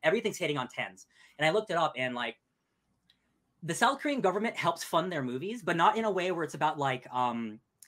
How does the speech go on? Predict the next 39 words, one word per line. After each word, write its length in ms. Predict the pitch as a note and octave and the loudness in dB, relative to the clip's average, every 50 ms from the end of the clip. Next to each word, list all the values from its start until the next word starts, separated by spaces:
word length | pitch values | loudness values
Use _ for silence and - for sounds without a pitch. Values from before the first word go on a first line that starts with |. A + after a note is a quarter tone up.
| _ _ | _ _
propaganda. 800 | - - D#3+ E3 - D3 C#3 C3+ C3 C3 C#3+ E3 F#3 F#3+ G#3+ - _ _ _ _ | 2 2 4 4 2 0 -4 -4 -2 -2 -2 -2 -4 -4 -4 -6 _ _ _ _
It's 120 | - D3 G3 | -2 -2 0
about, 360 | F3+ F#3 F#3+ G3+ G#3 G3+ - _ | 2 4 4 2 2 -2 -4 _
it's 120 | E3 C#3+ G3+ | -10 -8 -4
about 420 | F3+ F3+ F#3+ F#3+ F#3+ F#3+ F#3 - _ _ _ _ _ _ _ - | 0 2 2 2 2 0 -4 -8 _ _ _ _ _ _ _ -12
keeping 360 | - - F3+ - A3 G3 F#3+ | -10 -8 -6 -4 -4 -4 -4
people 300 | - G3+ F#3 F#3 F3 D#3 | -4 -6 -6 -6 -6 -2
happy. 520 | - E3+ C#3+ D3 C#3+ - G2+ F#2+ G2 - _ _ _ _ _ - | 2 2 4 2 2 0 -8 -14 -16 -20 _ _ _ _ _ 0
And 100 | E3+ E3 | 0 0
it's 100 | D#3 D#3+ | 2 0
literally 220 | E3+ F#3 F#3+ G3+ F#3 | 0 0 2 2 4
about, 240 | F3 F3 E3+ E3 | 4 4 4 4
like, 240 | D#3+ D#3 D3+ D3 - _ _ - - - F#3+ D3 - | 2 0 -2 -4 -8 _ _ -20 -20 -20 -20 -18 -12
keeping 340 | - - G#3 G3+ G#3 F#3+ F#3+ | -8 -6 -4 -2 -2 -2 0
art 220 | - D3+ C#3+ D3+ D3 | 2 2 2 2 2
alive. 520 | C#3 B2 A2+ A#2 B2 A#2 G#2+ G2+ G2+ G2 _ _ _ _ _ _ | 0 -2 0 2 2 2 2 0 -4 -8 _ _ _ _ _ _
And, 120 | E3+ D#3+ D#3+ | -2 -2 0
like, 120 | D#3+ D#3 | 0 0
South 240 | - G3+ G3 F#3+ - | 0 0 0 0 0
Korea, 280 | - G3 G3 G3+ F3 | 0 2 2 2 2
they, 140 | D#3 D#3 E3+ | 2 0 -2
they 140 | D#3+ E3 F#3 | -2 -4 -6
fund 400 | - - - F3+ F#3 G3+ F#3 C#3+ | -6 2 4 4 6 6 4 -2
fifty 400 | - - - F3 F3 - G3 F3+ | -4 -6 -6 -6 -4 -4 -4 -4
movies 300 | E3 D#3+ D#3+ D#3 E3+ D3+ | -2 -2 -2 -2 -2 -2
a 80 | D#3 D3 | -2 -4
year 400 | C3+ C3 D3+ D#3+ C#3+ B2+ B2+ C3 | -4 -2 0 0 0 0 -2 -4
from 200 | - - D3+ D#3 | -2 -2 -2 -2
the 60 | D3+ | -2
government 440 | C#3+ C#3 C3+ D3 D3+ C#3+ B2+ A#2+ - | -2 -2 -2 0 0 -2 -4 -6 -8
to, 120 | - C#3+ C3+ D#3 | -10 -10 -6 -4
and 180 | D3 D3 C#3+ C#3 | -4 -4 -4 -4
it 100 | E3 D3+ | -4 -2
has 120 | E3 D3+ | -2 0
nothing 240 | E3 F3+ G#3 A3+ G3+ | 0 0 0 -2 -4
to 60 | F3 | -4
do 120 | F3+ F#3 | -4 -4
with, 120 | F3+ F3 F3+ | -4 -2 -4
like, 160 | D3+ C3+ | -4 -6